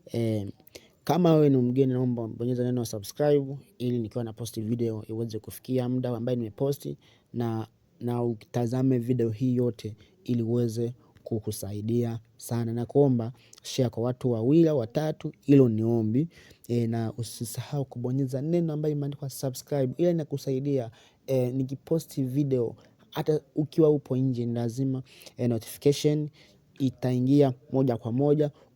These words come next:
ujue Nyota Tatu amesha posti kitu kipya. Ah, ndugu zangu, eh, siku za nyuma niwaelezea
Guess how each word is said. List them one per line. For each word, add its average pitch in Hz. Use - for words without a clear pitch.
ujue 131
Nyota 113
Tatu 131
amesha 113
posti 123
kitu 127
kipya. -
Ah, 135
ndugu 147
zangu, 160
eh, 123
siku -
za 156
nyuma 165
niwaelezea 123